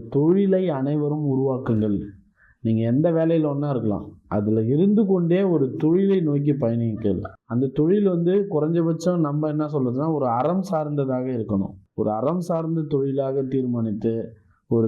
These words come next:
தொழிலை வந்து நீங்க கட்டமைச்சிட்டீங்கன்னா, வாழ்நாள் முழுக்க பல தலைமுறைகள் கடந்து, இப்ப டாட்டாவை எடுத்துக்கலாம், Microsoft எடுத்துக்கலாம், அஹ், நீங்க எதை ஒண்ணா எடுத்துக்கலாம், இன்னைக்கு வந்து பல தலைமுறைகள் கடந்து உங்களுக்கு வந்து சொத்து ஒரு தொழில்.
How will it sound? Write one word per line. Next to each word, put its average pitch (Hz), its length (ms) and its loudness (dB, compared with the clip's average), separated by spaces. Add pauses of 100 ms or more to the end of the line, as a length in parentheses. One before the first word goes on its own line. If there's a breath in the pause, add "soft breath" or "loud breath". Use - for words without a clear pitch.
தொழிலை 208 460 2
வந்து 151 260 0
நீங்க 151 200 -2
கட்டமைச்சிட்டீங்கன்னா, 117 960 -2 (300)
வாழ்நாள் 156 600 2
முழுக்க 165 320 0 (340)
பல 113 220 0 (340)
தலைமுறைகள் 160 760 0
கடந்து, 139 340 -2
இப்ப 117 180 -2
டாட்டாவை 131 460 -4
எடுத்துக்கலாம், 120 460 -4 (560)
Microsoft 131 680 0
எடுத்துக்கலாம், 113 480 0 (500 soft breath)
அஹ், 101 160 0 (180)
நீங்க 110 280 2 (300)
எதை 120 280 2
ஒண்ணா 185 240 2
எடுத்துக்கலாம், 147 460 -2 (240)
இன்னைக்கு 107 280 2
வந்து 135 200 2 (120)
பல 120 220 0 (120)
தலைமுறைகள் 175 680 0
கடந்து 165 480 0
உங்களுக்கு 139 360 0
வந்து 135 180 0
சொத்து 127 340 0 (720 loud breath)
ஒரு 156 160 2
தொழில். 190 380 2